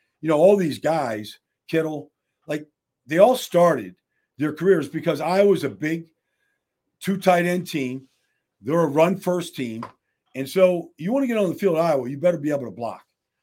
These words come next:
And so you better get strong. If you came in, you know, like George did at two hundred and fifteen pounds, you better gain some weight, get in the weight room,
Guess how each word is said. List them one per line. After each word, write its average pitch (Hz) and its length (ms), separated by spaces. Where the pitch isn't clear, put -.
And 135 440
so - 140
you 170 140
better 165 180
get 160 200
strong. 185 560
If 120 80
you 135 100
came 190 280
in, 190 340
you 160 80
know, 165 100
like 147 180
George 165 340
did 170 200
at 151 120
two 175 180
hundred 165 260
and - 100
fifteen 151 400
pounds, 147 400
you 143 100
better 202 220
gain 196 240
some 170 160
weight, 160 340
get 170 120
in 175 60
the 185 100
weight 160 260
room, 147 300